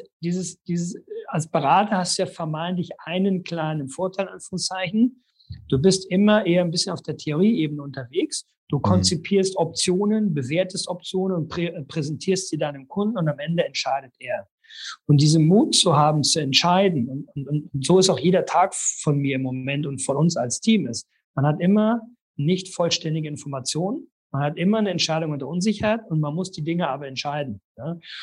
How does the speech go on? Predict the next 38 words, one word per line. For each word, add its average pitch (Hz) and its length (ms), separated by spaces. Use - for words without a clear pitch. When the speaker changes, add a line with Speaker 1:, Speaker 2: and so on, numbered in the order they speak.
Speaker 1:
Und, 143 460
äh, 147 360
we-, 156 280
we-, 175 180
wenn 165 160
man 160 140
feststellt, 170 480
man 156 100
entscheidet 185 400
sie, 175 340
dann 143 160
macht - 320
man 160 120
Fehler. 160 400
Aber 135 200
als 151 140
Berater 180 480
stellt 165 300
sich 147 160
halt 151 120
ganz 170 300
entspannt 160 460
da 147 60
vorne 147 300
hin 185 100
und 156 60
sagt's 147 420
halt 156 280
neu-, 160 560
neu-, 165 300
klassisch 170 460
neudeutsch, 170 540
„You 160 200
need 202 300
to 190 80
fail 175 420
fast.“ - 600
Ja? 180 240